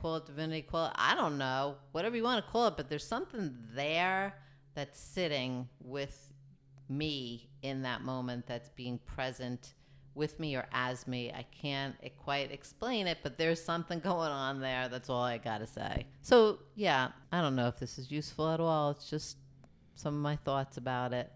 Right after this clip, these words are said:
And I'm grateful to have that, because if I didn't have that when I stepped onto that morning square, I'm not quite sure. There would only be, like,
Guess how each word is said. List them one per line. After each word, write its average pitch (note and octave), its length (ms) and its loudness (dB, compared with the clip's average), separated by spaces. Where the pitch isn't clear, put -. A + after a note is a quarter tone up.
And B2 440 2
I'm F3+ 220 6
grateful C3+ 680 0
to D3 80 -6
have D3+ 320 4
that, A2+ 460 2
because B2+ 880 0
if - 80 -4
I C#3 80 2
didn't E3+ 240 -2
have D#3+ 300 2
that D3 280 2
when C#3 140 0
I B2 80 2
stepped - 380 -4
onto D3 260 0
that C3 220 -2
morning B2+ 340 0
square, A2+ 800 -2
I'm B2+ 140 0
not C3+ 240 -2
quite C#3 200 -4
sure. B2+ 520 -2
There D#3+ 160 2
would D3+ 160 4
only E3 280 0
be, D3 260 -2
like, C#3+ 240 -2